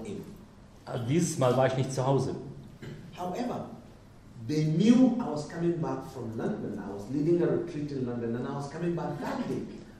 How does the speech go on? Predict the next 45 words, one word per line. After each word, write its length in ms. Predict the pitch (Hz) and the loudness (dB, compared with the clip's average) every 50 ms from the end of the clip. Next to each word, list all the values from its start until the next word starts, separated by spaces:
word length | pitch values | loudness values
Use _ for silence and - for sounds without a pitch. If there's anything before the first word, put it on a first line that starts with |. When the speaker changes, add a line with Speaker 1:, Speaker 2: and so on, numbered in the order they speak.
| - - - | -20 -4 0
Speaker 2:
Aber 220 | 120 139 156 156 151 | 4 6 6 6 6
die 140 | 143 135 143 | 6 4 4
wussten, 360 | 196 214 - - - 131 120 | 4 2 2 0 -2 0 2
dass 180 | 123 117 117 139 | 2 2 2 0
ich 200 | 123 107 - 135 | -4 -4 -4 -4
an 100 | 127 127 | -2 -2
dem 180 | 131 127 123 | -2 -4 -2
Tag 300 | 123 135 156 - - - | 0 0 0 0 -2 -4
von, 120 | - 139 131 | -4 -4 -4
aus 180 | 131 117 - | -4 -4 -2
London 260 | 135 143 156 143 127 | -2 -2 0 0 -2
zurückkehren 560 | - - 131 139 151 - - 123 101 92 95 92 | -2 -2 -4 -4 -4 -2 0 0 -2 0 -2 -4
würde. 200 | 92 104 156 156 - - - - - - - - | -2 -2 -2 -4 -6 -10 -14 -16 -16 -18 -18 -12
Speaker 1:
But 140 | - 160 160 - | -8 -6 -6 -4
something 480 | - 254 269 294 294 - 349 330 262 240 | -4 -2 -2 0 -2 0 2 2 2 2
happened 760 | 226 220 220 - 190 196 190 185 185 185 185 175 - - - - - - | 0 -2 -4 -2 -2 0 0 0 0 -2 -2 -4 -6 -8 -10 -12 -8 -6
in 140 | 151 147 | -2 0
the 60 | 143 143 | 0 2
retreat, 640 | 143 143 143 139 - - 262 233 208 - - - | 2 2 0 0 -2 -2 0 0 0 0 -2 -4
so 400 | - - - - 156 151 143 147 147 | -6 -8 -6 -4 -4 -2 -2 -4 -6
I 100 | 135 135 135 135 | -6 -8 -8 -8
changed 340 | - - 196 233 247 - - | -6 -2 0 2 2 2 0
my 140 | - 135 131 - - - | -2 -2 -4 -4 -6 -6
trip 180 | 139 135 139 135 - - - - - - - - | -6 -6 -6 -6 -8 -14 -16 -18 -20 -20 -20 -8
to 80 | - 160 | -6 -4
the 100 | 147 147 | -2 0
next 360 | 139 143 139 135 139 - - - | 0 0 0 0 -2 -4 -6 -8
day. 60 | - - - - - - | -10 -12 -14 -16 -16 -6
Speaker 2:
Aber 160 | - 113 131 151 | -4 -2 4 6
irgendwas 360 | 165 190 190 175 180 175 - | 6 6 8 6 6 6 4
in 100 | 151 139 | 4 6
London, 400 | 139 151 175 175 165 160 147 - - | 6 8 10 10 10 8 8 6 2
ähm, 500 | - 139 135 131 131 131 127 123 127 127 - - - - - - | 2 0 2 2 2 0 0 0 -2 -4 -8 -10 -14 -14 -12 -6
ist 180 | - 131 - - | -6 -4 0 0
da 80 | 135 127 | 0 0
schiefgelaufen 640 | - - 208 208 - - 139 123 123 123 - 123 127 | 2 0 -2 0 2 4 6 6 6 6 4 2 0
und 120 | 127 117 120 | 0 0 -2
deshalb 280 | 120 - - 131 127 - | -4 0 0 0 2 2
bin 80 | 143 139 | 0 -2
ich 160 | - - - | -2 -4 -2
erst 200 | - 139 - - | -2 -4 -2 0
einen 160 | 139 131 131 | 0 0 0
Tag 140 | 131 131 123 - | 0 -2 -4 0
später 340 | - - 156 151 139 120 | 2 4 6 6 6 4
zurückgekommen. 540 | - - 117 104 104 101 - - 95 85 85 | 4 0 0 0 0 -4 -4 -4 -4 -4 -4